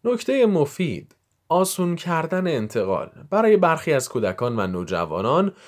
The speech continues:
شروع به تنهایی خوابیدن به تدریج می‌تونه بسیار ترسناک باشه. بنابراین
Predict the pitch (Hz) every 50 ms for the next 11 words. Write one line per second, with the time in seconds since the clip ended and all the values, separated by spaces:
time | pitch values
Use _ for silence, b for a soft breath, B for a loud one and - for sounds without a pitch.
0 | B B B - 208 214 233 220 180 170 165 - 160 139 123 113 113 110 95 92
1 | - - 104 90 87 95 95 104 113 120 113 107 107 104 - 113 101 98 98 113
2 | 123 170 190 151 151 165 151 - - 147 139 120 113 107 - - 107 98 95 95
3 | 98 95 95 92 - 110 107 98 95 - - - 139 131 107 - - 85 80 -
4 | - 90 80 87 95 95 90 90 85 - - 156 202 220 220 226